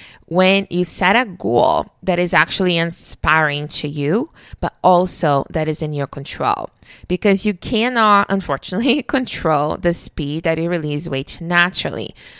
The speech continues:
But it, what you can control is the actions you take towards the goal and making the goal meaningful to you. A lot of times, the actual number on the scale, the weight is not a helpful goal.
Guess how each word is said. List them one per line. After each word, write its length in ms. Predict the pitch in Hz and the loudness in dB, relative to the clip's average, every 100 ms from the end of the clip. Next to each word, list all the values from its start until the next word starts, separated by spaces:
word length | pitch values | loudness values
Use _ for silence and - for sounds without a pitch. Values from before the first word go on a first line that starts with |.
| - | -2
But 180 | 170 175 | 2 4
it, 140 | 175 | 2
what 200 | 165 175 | 0 0
you 80 | 175 | 0
can 380 | - - 214 269 | -2 -2 -2 0
control 640 | 269 214 - 160 151 151 - | -2 -4 -2 0 2 0 -2
is 220 | 160 160 | -6 -6
the 100 | 151 | 0
actions 480 | 147 156 - 202 202 | 0 0 -2 -4 -4
you 60 | |
take 360 | 226 180 156 - | -6 -4 -4 -4
towards 380 | - - 147 - | -6 -4 -4 -6
the 100 | - | -8
goal 400 | - 254 214 208 - - - - | 0 2 4 0 -6 -20 -8 2
and 260 | 214 233 | 2 4
making 300 | 214 190 202 | 2 0 0
the 80 | 180 | -2
goal 220 | 170 156 | 2 2
meaningful 600 | 160 160 160 151 156 151 156 | 2 -2 -4 -4 -8 -8 -8
to 200 | - 170 | -10 -10
you. 180 | - - - - - - | -10 -10 -14 -20 -20 -4
A 80 | 175 | 2
lot 160 | 185 | 4
of 80 | 220 | 4
times, 600 | 269 208 202 196 - - | 2 2 0 -2 -6 -12
the 180 | 170 180 - - | -2 -2 0 2
actual 640 | 175 208 - 196 190 180 | 2 2 -4 2 4 4
number 380 | 175 160 160 175 | 0 -2 0 0
on 100 | 175 | 2
the 80 | 170 | 0
scale, 480 | - - 165 156 160 | -4 -4 0 0 0
the 140 | 160 | 0
weight 240 | 165 175 | 2 0
is 200 | 175 165 | 0 -4
not 480 | 160 156 160 196 240 - | -4 0 4 4 4 -2
a 80 | |
helpful 580 | 214 185 175 170 - 156 | -6 0 2 2 -2 -8
goal. 400 | 165 254 247 196 | -2 4 4 4